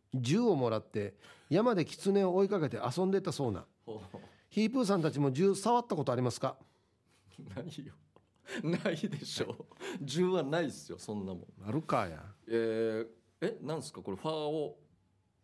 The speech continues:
Speaker 2: ファーを、フードの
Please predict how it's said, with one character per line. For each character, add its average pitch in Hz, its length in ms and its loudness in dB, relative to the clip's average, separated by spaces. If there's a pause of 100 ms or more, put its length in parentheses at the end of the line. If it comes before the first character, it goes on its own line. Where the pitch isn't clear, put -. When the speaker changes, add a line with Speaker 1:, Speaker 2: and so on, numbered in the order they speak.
(680)
Speaker 2:
フ - 120 -12
ァ 135 40 -6
ー - 20 -6
を、 135 540 -2 (440)
フ 143 200 -6
ー 131 40 -4
ド 120 120 2
の 87 200 -6